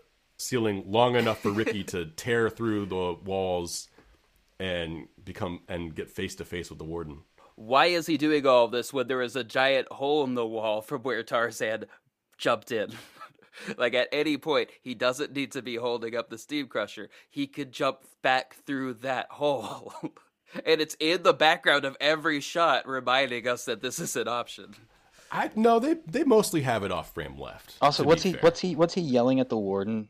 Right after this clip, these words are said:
Speaker 2: while, uh, Tarzan's being crushed? Uh, it's like, it's like, "We're human beings!"
Speaker 1: Oh, yeah,
Speaker 3: Yes.
Speaker 1: yeah, yeah. "We're human beings."
Speaker 2: <laughs>
Speaker 1: Ever, ever the, ever the symbol of hope,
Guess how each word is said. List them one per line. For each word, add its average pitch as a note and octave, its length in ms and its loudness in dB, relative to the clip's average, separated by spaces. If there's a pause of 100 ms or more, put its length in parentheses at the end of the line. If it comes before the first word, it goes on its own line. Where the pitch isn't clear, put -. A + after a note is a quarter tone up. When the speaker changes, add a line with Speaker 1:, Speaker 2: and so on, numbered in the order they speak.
(100)
Speaker 2:
while, G2+ 320 2
uh, G2 300 0 (180)
Tarzan's G#2 460 -2
being G#2+ 220 -2
crushed? - 460 -2 (280)
Uh, - 60 -4
it's A#2 140 -4
like, A#2+ 100 -2
it's B2 180 -4
like, C#3 100 0
"We're F#3+ 120 8
human B3+ 260 8
beings!" B3+ 720 8 (720)
Speaker 1:
Oh, D3+ 160 12
yeah, D#3 240 12
Speaker 3:
Yes. D3 280 8
Speaker 1:
yeah, C#3 140 2
yeah. G#2 160 -4 (380)
"We're C3 120 6
human E3+ 260 6
beings." G#2+ 720 2 (260)
Speaker 2:
<laughs> - 280 -8
Speaker 1:
Ever, B2 380 4
ever C3 320 8
the, G#2 260 2
ever B2 240 4
the G#2+ 120 0
symbol G2+ 420 0
of D#2+ 80 -8
hope, G2+ 380 0